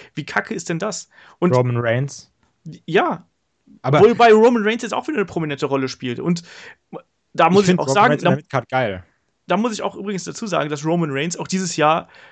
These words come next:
Speaker 1: mal abgesehen von dem WrestleMania Main Event, eigentlich durchweg gute Matches abgeliefert hat. Also auch gegen A J Styles zum Beispiel, die Kämpfe fand ich beide stark.
Speaker 2: Ja, aber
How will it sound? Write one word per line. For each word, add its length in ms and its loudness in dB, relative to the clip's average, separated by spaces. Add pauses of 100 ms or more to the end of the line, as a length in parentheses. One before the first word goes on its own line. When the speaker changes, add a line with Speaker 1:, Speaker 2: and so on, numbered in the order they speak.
(160)
Speaker 1:
mal 140 0
abgesehen 400 -2
von 140 0
dem 100 -6
WrestleMania 520 -2
Main 220 -6
Event, 340 -8
eigentlich 300 -8
durchweg 360 -4
gute 200 -12
Matches 300 -6
abgeliefert 480 -10
hat. 180 -14 (760)
Also 160 4
auch 180 2
gegen 180 -2
A 120 -4
J 160 0
Styles 340 0
zum 100 -8
Beispiel, 240 -8
die 60 -16
Kämpfe 240 -10
fand 180 -10
ich 80 -20
beide 260 2
stark. 460 -4 (340)
Speaker 2:
Ja, 100 -2
aber 120 0